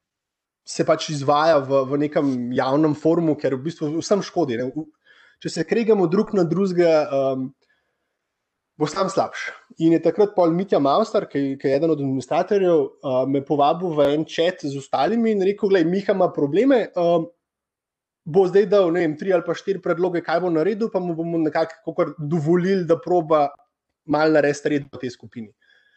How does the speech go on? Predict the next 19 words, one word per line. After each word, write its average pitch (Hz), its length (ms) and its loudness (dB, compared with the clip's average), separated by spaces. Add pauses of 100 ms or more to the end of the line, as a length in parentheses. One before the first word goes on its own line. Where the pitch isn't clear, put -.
(200)
In 139 140 -10
to 196 80 4
je 214 100 4
bilo 202 140 2
štiri, 220 320 -4
pet 208 200 -6
let 190 200 -6
nazaj. 151 400 -4 (960)
In 160 140 4
jaz 202 180 4
sem 214 80 2
takrat 202 320 2
spisal 196 540 -6
tako 160 240 -2
znotraj 151 500 0
te 151 160 -2
moderatorske 143 640 0
skupine, 147 680 0
tako 147 180 0